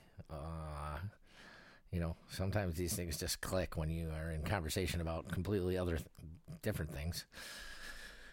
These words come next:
So one was, <laughs> I got a, well, all right, so I got a particular friend who likes to act like he's gay sometimes.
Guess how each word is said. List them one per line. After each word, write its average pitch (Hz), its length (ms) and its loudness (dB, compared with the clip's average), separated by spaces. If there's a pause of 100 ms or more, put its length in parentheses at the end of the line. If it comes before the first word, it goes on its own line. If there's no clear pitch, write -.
So 101 280 10
one 113 380 10
was, 85 340 8 (480)
<laughs> 90 320 4 (1800)
I - 60 8
got 123 300 12
a, 80 140 2 (1200)
well, 65 260 4
all 87 80 0
right, - 260 -2
so 85 400 4
I 95 40 6
got 113 120 8
a 110 40 6
particular 95 380 8
friend 85 380 4
who 85 300 8 (100)
likes 92 280 6
to 92 80 6
act 90 200 4
like 90 120 6
he's 101 120 4
gay 127 220 8
sometimes. 80 640 2